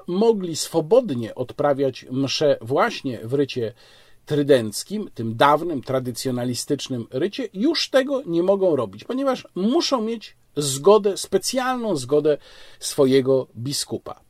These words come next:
Motu proprio papieża Franciszka stoi, no,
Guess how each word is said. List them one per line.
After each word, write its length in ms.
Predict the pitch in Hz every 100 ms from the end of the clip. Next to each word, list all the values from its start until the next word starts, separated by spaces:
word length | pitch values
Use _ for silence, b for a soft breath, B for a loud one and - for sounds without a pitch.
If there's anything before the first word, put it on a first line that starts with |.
| _
Motu 380 | 131 262 - 349
proprio 640 | 220 285 - 254 208 170
papieża 440 | 165 - 220 208
Franciszka 880 | 185 175 156 - 113 - 160 214 240 - _ -
stoi, 540 | - - 165 240 233
no, 280 | 202 202 -